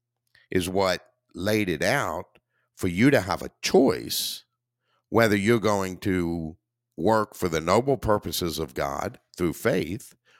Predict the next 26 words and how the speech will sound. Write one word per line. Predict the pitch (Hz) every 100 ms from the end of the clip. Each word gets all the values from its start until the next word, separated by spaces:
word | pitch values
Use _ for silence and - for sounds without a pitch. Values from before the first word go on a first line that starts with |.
| -
or | 92 95
the | 95 95 67
ignoble | 117 151 101 82 78
purposes | - 82 73 76 - 69 76 - - _ _
of | 80 69
God | 73 65 82 -
through | 98 101
ignorance. | 139 - 76 62 - - - _ _ _ _ _ _ -
And | 87
remember, | 82 87 104 101
the, | 87 57 76 73 67
uh, | 50 50 - _
the | 76
word | 82 101 87 80 -
ignorant | 113 127 76 76 - _
does | - 78
not | 87 101 92
mean | 113 113
you | 90 82
don't | 80 73
know, | 87 135 - - - _ _ _ _ _ _ _ _ -
'cause | 92 71 - -
ignorant | 98 131 90 73 92 -
is | 90 85 76
the | - 78
constant, | - 92 104 - 98 87